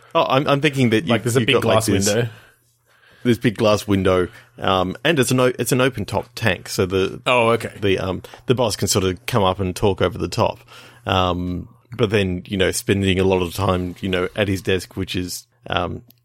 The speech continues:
Speaker 1: you know,
Speaker 2: In the
Speaker 1: down,
Speaker 2: water, yeah.
Speaker 1: down actually within the tank.
Speaker 2: Yeah.
Speaker 1: Um, there's a bit of a viewing area that everyone, um, else can sort of, uh,
Speaker 2: <laughs>
Speaker 1: talk, talk to the
Speaker 2: It basically
Speaker 1: commander.
Speaker 2: looks like SeaWorld.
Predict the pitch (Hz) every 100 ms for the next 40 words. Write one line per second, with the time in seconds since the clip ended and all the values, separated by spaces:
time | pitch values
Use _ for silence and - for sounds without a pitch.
0 | - 92 98 98 101 92 87 - 110 85
1 | 107 113 98 92 92 98 92 95 101 92
2 | 85 95 - - - 104 85 - 95 90
3 | 104 101 101 110 107 90 104 104 107 104
4 | 104 107 110 120 107 - 104 95 98 95
5 | 92 - - 95 95 87 92 92 95 -
6 | 92 87 92 87 - _ - 92 85 85
7 | - - - - - - - 120 - 117
8 | 110 98 98 208 196 214 165 131 131 117
9 | 107 110 87 71 85